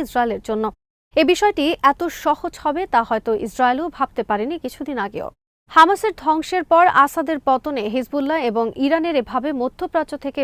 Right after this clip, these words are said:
বিদায় ঘটবে তা কয়েকদিন আগেও ভাবতে পারেনি অনেকে, কিন্তু সেটাই এখন বাস্তবতা।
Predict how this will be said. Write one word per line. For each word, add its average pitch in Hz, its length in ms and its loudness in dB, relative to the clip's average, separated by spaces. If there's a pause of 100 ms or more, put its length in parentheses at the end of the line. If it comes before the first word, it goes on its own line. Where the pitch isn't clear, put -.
(100)
বিদায় 262 300 0
ঘটবে - 360 -6 (320)
তা 240 100 0 (100)
কয়েকদিন 220 320 2 (120)
আগেও 240 240 -4 (120)
ভাবতে - 300 -8
পারেনি 208 340 -4
অনেকে, 208 300 -4 (280)
কিন্তু 262 240 -4 (360)
সেটাই 370 400 0 (140)
এখন 220 220 -8 (140)
বাস্তবতা। 214 540 -2